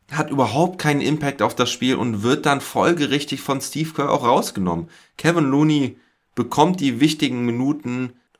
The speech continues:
Mitte des vierten Viertels, wo die Warriors mit fünf Punkten zurückliegen. Und es ist die richtige Entscheidung. Die Warriors mit Looney, Wiggins, Poole, Thompson und Curry spielen besseren Basketball.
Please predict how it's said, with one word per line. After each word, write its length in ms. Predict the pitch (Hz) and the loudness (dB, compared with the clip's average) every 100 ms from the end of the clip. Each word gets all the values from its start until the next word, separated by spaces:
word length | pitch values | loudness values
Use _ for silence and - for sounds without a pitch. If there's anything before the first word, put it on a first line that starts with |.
| 110 | 0
Mitte 280 | 135 156 131 | 2 2 0
des 160 | 131 | 0
vierten 300 | 123 120 120 | -2 -2 -2
Viertels, 420 | - 120 123 104 | -2 -2 -2 -2
wo 380 | 107 123 127 120 | -2 -2 -2 -4
die 460 | - 113 117 107 92 | -6 -4 -2 -2 0
Warriors 600 | 131 110 120 120 117 120 | 2 2 2 2 2 0
mit 140 | 117 | -2
fünf 340 | - - 127 - | -2 -6 -6 -4
Punkten 380 | 123 123 120 107 | -4 -4 -6 -6
zurückliegen. 720 | 113 123 - 101 92 90 - _ _ | -6 -6 -2 0 0 -2 -6 _ _
Und 140 | - 117 | -2 0
es 160 | 123 | 0
ist 140 | 151 147 | 0 2
die 40 | |
richtige 360 | 135 165 - 185 | 4 4 2 0
Entscheidung. 600 | 117 - 87 82 82 80 - - - _ - | 0 0 0 0 -4 -8 -16 -20 -20 _ -6
Die 140 | 107 | 2
Warriors 500 | 135 170 160 156 - _ - | 4 6 4 2 -4 _ 2
mit 260 | 156 160 | 2 4
Looney, 540 | 123 143 165 165 165 165 - _ - - - _ | 4 6 6 4 2 -2 -18 _ -20 -20 -20 _
Wiggins, 640 | 117 156 160 160 156 160 | 6 6 8 6 4 0
Poole, 640 | - - 147 160 160 156 160 - _ _ - - | -8 2 6 8 8 4 -2 -14 _ _ -20 -2
Thompson 420 | 139 156 165 156 | 4 4 4 0
und 200 | 143 131 | -2 -2
Curry 440 | - 135 143 147 - _ _ _ _ | 0 2 4 0 -4 _ _ _ _
spielen 360 | - - 143 147 | -18 0 2 4
besseren 380 | 170 180 156 123 | 4 2 -2 2
Basketball. 680 | 95 90 87 82 85 87 | 2 2 -4 -6 -4 -6